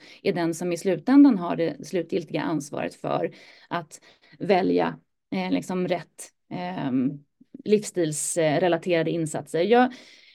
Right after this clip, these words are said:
en, en reflektion som jag upplever så här, nu när man börjar bli lite gammal här i gamet så där, så, så kan jag tycka att vi,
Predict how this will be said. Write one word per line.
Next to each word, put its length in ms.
en, 300
en 160
reflektion 520
som 120
jag 240
upplever 400
så 80
här, 80
nu 120
när 100
man 180
börjar 160
bli 120
lite 300
gammal 420
här 160
i 220
gamet 480
så 100
där, 300
så, 280
så 140
kan 100
jag 140
tycka 340
att 260
vi, 380